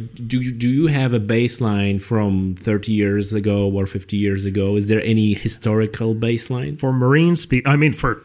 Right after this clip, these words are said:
Speaker 2: terrestrial species, yes. For marine species, by and large, no.
Speaker 1: Okay.
Speaker 2: Um, the areas where you'll have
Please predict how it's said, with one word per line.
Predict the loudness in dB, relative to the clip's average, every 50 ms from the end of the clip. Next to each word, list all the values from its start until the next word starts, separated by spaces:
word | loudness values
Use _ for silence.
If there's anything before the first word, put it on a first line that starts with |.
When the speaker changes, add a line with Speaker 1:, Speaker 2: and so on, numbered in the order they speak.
| _ -4
Speaker 2:
terrestrial | 0 0 0 2 2 0 -2 -2
species, | -2 -2 -2 -2 -2 -4 -4 -4
yes. | -4 -4 -4 -6 -10
For | -14 -10 -10 -8
marine | -6 -2 -2 0 0 0 -2
species, | -2 -4 -4 -4 -4 -4 -4 -4 -6 -6 -6 -8
by | -10 -10 -8 -6 -6
and | -8 -8
large, | -8 -8 -8 -10 -10 -10 -12 -16 -16 _ _ -16
no. | -12 -8 -6 -6 -6 -6 -8 -10 -14 -16 -16 -14
Speaker 1:
Okay. | -12 -12 -12 -12 -10 -4 -2
Speaker 2:
Um, | 0 2 2 0 0 -2 -6 -10 -10 _
the | -6 -6 -6 -4 0
areas | 2 4 6 6 6 6 6 4 4 2
where | 2
you'll | 2 0 -2 -4
have | -4 -4 -6 -8